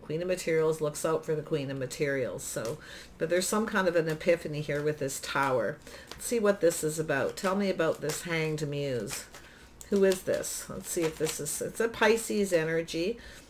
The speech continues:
Ooh, it has to do with emotional fulfillment, happiness, the future.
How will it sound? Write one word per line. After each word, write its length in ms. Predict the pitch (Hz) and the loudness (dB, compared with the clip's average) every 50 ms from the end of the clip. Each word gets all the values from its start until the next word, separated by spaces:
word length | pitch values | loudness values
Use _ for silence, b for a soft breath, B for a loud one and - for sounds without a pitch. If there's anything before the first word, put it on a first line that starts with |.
| B - - | B -12 -8
Ooh, 200 | 240 285 262 - | -6 -4 -2 -4
it 80 | - 127 | -4 -2
has 200 | 170 156 180 - | -2 -4 -2 -2
to 60 | 165 | 0
do 100 | 165 156 | 0 0
with 160 | 143 151 147 | 0 0 -2
emotional 540 | 147 147 151 156 160 - - - 160 143 143 | -4 -2 0 0 0 0 0 -2 -2 -4 -4
fulfillment, 680 | - - 143 - - 196 202 196 196 202 190 175 147 | -6 -8 -10 -2 2 2 4 4 4 4 2 2 0
happiness, 680 | - - 165 160 175 - - 202 190 185 185 196 190 - | 0 4 6 6 6 6 6 0 0 2 0 -2 2 4
the 120 | - 165 | 4 4
future. 680 | 151 - - 175 170 180 175 - - 123 104 131 160 | 4 4 4 4 4 4 2 -2 -4 -4 -4 -6 -8